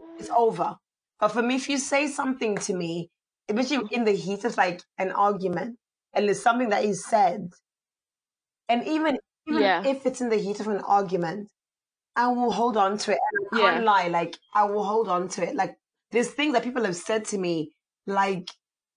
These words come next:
Speaker 1: years ago, even when I was, like, in school, people who are even non-factors
Speaker 2: Mm-hmm.
Speaker 1: who said things to me,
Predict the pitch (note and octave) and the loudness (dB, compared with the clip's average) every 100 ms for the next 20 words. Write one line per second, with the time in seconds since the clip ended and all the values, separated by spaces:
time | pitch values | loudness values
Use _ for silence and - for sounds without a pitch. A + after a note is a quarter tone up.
0 | - G3 G#3+ D#4+ F4 A3 E3+ E3 D#3+ D#4+ | -8 -4 0 0 2 0 0 -2 0 0
1 | F#4+ C4+ C4 C#4 G3+ F#3 G3+ F#3+ - - | 0 2 2 0 -2 -4 -4 -6 -10 -20
2 | - B3+ C4+ G#3 D#3 D#3 _ _ _ _ | -8 -4 0 0 -2 -6 _ _ _ _
3 | _ _ _ _ - D#4+ D#4+ C#4 C4+ A3+ | _ _ _ _ -2 0 2 2 4 2
4 | G#3+ G3+ A3 A3+ A3+ G3+ F#3+ G#3+ G#3 E3+ | 0 -2 -2 -2 -2 0 0 0 -2 -4
5 | - _ A#3+ A#3 C#4 C4 B3+ A3+ G#3+ A#3 | -10 _ -2 -2 -4 -4 -2 -4 -4 -4
6 | G#3 F#3+ - | -2 -4 -6